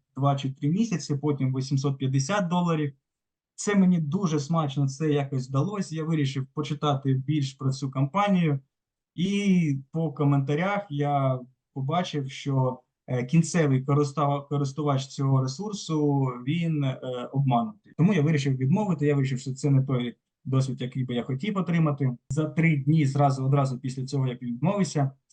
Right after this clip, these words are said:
зателефонувала жінка, е, і також запропонувала, попитала, вона вже більш, більш детально про софт-скіли, вона більш ретельно про мене питала, як, а от якщо там щось не получається, як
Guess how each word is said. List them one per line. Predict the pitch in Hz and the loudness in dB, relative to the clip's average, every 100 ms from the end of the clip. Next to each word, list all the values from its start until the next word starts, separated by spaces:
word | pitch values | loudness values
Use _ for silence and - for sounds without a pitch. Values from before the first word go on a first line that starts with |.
| _ _ 131 | _ _ -4
зателефонувала | 131 147 151 180 190 196 165 139 | 2 2 2 4 4 6 4 0
жінка, | - - - 127 180 202 208 _ _ _ _ | -2 -6 -6 -4 -4 -4 -6 _ _ _ _
е, | 135 139 143 | 0 2 2
і | 240 | 0
також | 233 208 214 | 0 0 2
запропонувала, | 190 180 151 165 156 160 160 | 0 -2 -2 0 2 2 0
попитала, | 156 196 190 160 143 | 0 0 0 2 2
вона | 160 214 | 2 0
вже | 175 175 | -2 -4
більш, | 160 185 151 - 147 | -4 -4 -4 -6 -10
більш | 147 185 156 | -4 0 2
детально | 147 143 156 147 135 | 0 2 2 4 4
про | 135 151 | 2 0
софт-скіли, | - 131 127 - 175 180 | 0 -4 -4 -4 -2 0
вона | 156 156 | 0 0
більш | 147 160 139 - 151 135 - - | 2 2 2 -2 -2 -2 -4 0
ретельно | 139 156 165 151 143 | 2 4 4 4 2
про | 139 151 | 0 0
мене | 147 139 131 | 0 0 -2
питала, | 151 139 147 165 160 147 | -4 -8 -4 -2 0 0
як, | 147 165 160 | 0 -2 -2
а | 143 | -2
от | 151 147 | -2 -4
якщо | 147 - - 170 | -6 -6 -6 -6
там | 165 151 | -2 -2
щось | 139 165 165 | 0 -2 -2
не | 151 | -2
получається, | 156 156 143 147 147 160 156 - | -2 -2 -2 -2 -2 -2 -4 -4
як | 151 151 | -2 -4